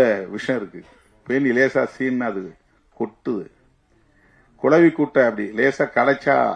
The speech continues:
அவ்வளவும் அப்படியே நூற்றுக்கணக்கான, ஆயிரக்கணக்கான குளவிகள் வந்து எவன் கலைச்சானோ அந்த கூட்டை அப்படியே அவனை கொட்டி தீர்த்துருது.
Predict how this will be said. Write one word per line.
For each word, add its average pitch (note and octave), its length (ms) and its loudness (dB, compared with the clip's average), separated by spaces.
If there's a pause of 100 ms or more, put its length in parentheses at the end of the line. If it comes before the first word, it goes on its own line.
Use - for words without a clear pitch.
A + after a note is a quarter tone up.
(100)
அவ்வளவும் C3+ 580 0
அப்படியே B2+ 300 2 (240)
நூற்றுக்கணக்கான, B2 840 -4
ஆயிரக்கணக்கான A2 760 -4
குளவிகள் A#2 540 -8
வந்து G2+ 200 -10 (580)
எவன் A#2 320 -2
கலைச்சானோ A#2+ 520 -4
அந்த G#2+ 160 -6
கூட்டை A2 360 -6
அப்படியே A2 360 -6
அவனை F#2+ 240 -4 (220)
கொட்டி A2+ 340 -4 (140)
தீர்த்துருது. A2 480 -8